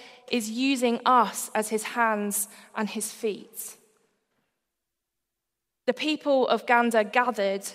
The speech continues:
to give to the people from the plains. And so what is our attitude towards gathering? Are, are you a person of Gander who gives,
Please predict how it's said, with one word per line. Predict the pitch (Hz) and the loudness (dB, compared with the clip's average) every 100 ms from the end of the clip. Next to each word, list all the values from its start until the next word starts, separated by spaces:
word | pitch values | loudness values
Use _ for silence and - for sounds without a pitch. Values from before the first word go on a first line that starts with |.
| - | -10
to | 240 | -10
give | 196 - 247 180 202 226 - - - _ _ - | -8 0 0 0 -2 -6 -12 -18 -20 _ _ -12
to | 233 | -8
the | 202 | -6
people | - 233 214 214 202 196 | -6 -6 -6 -4 -4 -6
from | - 214 208 | -4 0 0
the | |
plains. | 196 208 185 175 190 208 - - _ _ _ _ _ _ _ _ _ _ _ _ _ _ - | -2 -8 -8 -10 -12 -10 -10 -12 _ _ _ _ _ _ _ _ _ _ _ _ _ _ -4
And | 233 | -2
so | 226 254 233 | 0 2 2
what | 220 269 262 - - - - - - | 2 4 4 2 -4 -12 -14 -18 -2
is | 233 - | -2 2
our | 240 240 233 - | 4 6 6 6
attitude | 208 - - - 185 165 185 - - - _ | 2 -4 -8 -6 -6 -8 -12 -14 -18 -20 _
towards | - 226 208 196 - | -10 -6 -4 -4 -4
gathering? | 190 - 131 123 214 208 _ _ _ _ _ _ _ _ _ _ _ _ _ _ _ _ _ _ | -6 -6 -10 -12 -12 -14 _ _ _ _ _ _ _ _ _ _ _ _ _ _ _ _ _ _
Are, | - 247 247 247 247 240 233 - | 2 6 8 8 8 4 2 -4
are | - 240 | 0 2
you | 247 254 | 4 2
a | 240 | 2
person | 247 233 233 214 208 | 2 0 0 -4 -2
of | 202 202 | -4 -2
Gander | 220 247 247 262 302 - - - - _ _ - | 0 2 2 2 2 -2 -12 -20 -20 _ _ -6
who | 247 220 214 208 - - | 0 0 0 -4 -14 -4
gives, | 220 240 277 - - - | 0 2 0 -8 -10 -10